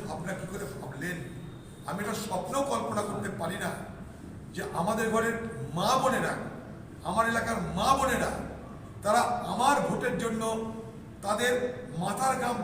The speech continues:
পায়ে ফেলে রোজগার করা টাকা এক এক হাজার করে এক একজন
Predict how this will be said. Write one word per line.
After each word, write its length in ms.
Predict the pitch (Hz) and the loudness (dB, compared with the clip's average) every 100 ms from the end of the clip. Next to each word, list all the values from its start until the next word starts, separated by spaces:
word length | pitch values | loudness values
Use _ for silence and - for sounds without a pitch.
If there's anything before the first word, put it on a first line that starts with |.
| - 175 | -4 2
পায়ে 200 | 226 240 | 2 2
ফেলে 180 | 226 226 | 0 0
রোজগার 420 | 175 175 - 233 - | 2 0 2 0 0
করা 180 | 220 208 - - - - 180 | 2 2 2 -4 -8 -4 -2
টাকা 240 | 180 196 190 190 - - - 170 | 2 2 0 -2 -8 -12 -4 0
এক 80 | 254 247 | 2 2
এক 60 | - - | 0 -2
হাজার 220 | 170 240 247 | 2 2 2
করে 120 | 220 214 | 0 0
এক 100 | 208 208 | 0 -2
একজন 200 | 202 | -2